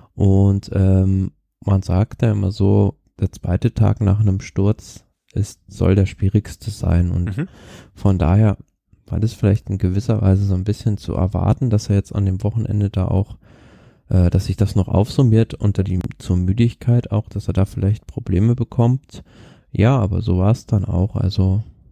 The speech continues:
Speaker 1: Primoz Roglic hat da ja angegriffen in einem Schlussanstieg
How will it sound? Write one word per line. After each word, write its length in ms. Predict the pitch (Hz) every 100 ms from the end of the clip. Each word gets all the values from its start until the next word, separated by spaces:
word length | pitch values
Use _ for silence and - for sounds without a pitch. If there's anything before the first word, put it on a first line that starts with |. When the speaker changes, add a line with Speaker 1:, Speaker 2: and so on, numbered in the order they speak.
| _
Speaker 1:
Primoz 380 | - 107 104 -
Roglic 400 | 90 104 120 -
hat 100 | 123 -
da 60 | 95
ja 120 | 95
angegriffen 720 | 98 101 120 117 113 113 107
in 120 | 95
einem 140 | 95 98
Schlussanstieg 960 | - 101 - 110 110 - - 117 -